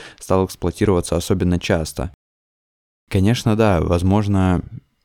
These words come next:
ни-, никто не спорит, и, возможно, Чик Донахью и ребята, к которым он приехал, и сами были такими оголтелыми ура-патриотами. Я, я не знаю, может быть.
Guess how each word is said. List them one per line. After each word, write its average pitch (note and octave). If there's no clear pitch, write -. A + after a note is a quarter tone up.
ни-, F#2
никто G2
не G#2+
спорит, A2+
и, F2+
возможно, F#2
Чик -
Донахью F#2
и E2
ребята, F#2+
к -
которым F#2
он F2
приехал, F#2
и -
сами A#2
были G2
такими F#2
оголтелыми F#2
ура-патриотами. F2+
Я, F2+
я F2+
не F#2
знаю, F#2+
может F2+
быть. F#2